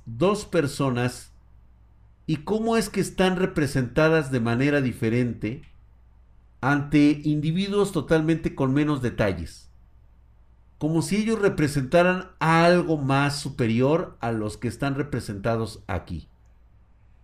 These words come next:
Podemos ver la fauna. De hecho, si ustedes toman en consideración, y según lo analiza Eric von Daniken, lo que nos dice es de que vean ustedes cómo trata a la fauna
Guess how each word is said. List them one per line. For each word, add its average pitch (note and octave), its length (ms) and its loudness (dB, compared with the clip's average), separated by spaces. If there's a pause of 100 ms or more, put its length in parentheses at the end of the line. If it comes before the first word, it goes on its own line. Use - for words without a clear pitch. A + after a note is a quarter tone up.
(120)
Podemos F3 420 2
ver F3 200 4
la E3+ 120 6
fauna. D#3 720 2
De C3+ 260 6
hecho, C#3+ 460 0 (260)
si - 140 -14
ustedes A3 400 -12
toman G#3 260 -8
en D#3 140 -10
consideración, B2+ 800 -10
y - 60 -18
según B2+ 340 -8
lo G3 80 2
analiza C#3+ 560 0
Eric C3+ 260 2
von C3+ 380 2
Daniken, A2+ 720 0 (320)
lo C3 200 4
que C#3+ 100 4
nos C#3+ 180 4
dice F#3+ 460 2
es D#3+ 240 4
de E3 160 4
que E3+ 320 4
vean E3 240 4
ustedes F3+ 460 2
cómo G3+ 440 -4
trata E3+ 680 2 (580)
a B2 120 2
la C3 160 6
fauna D3 760 2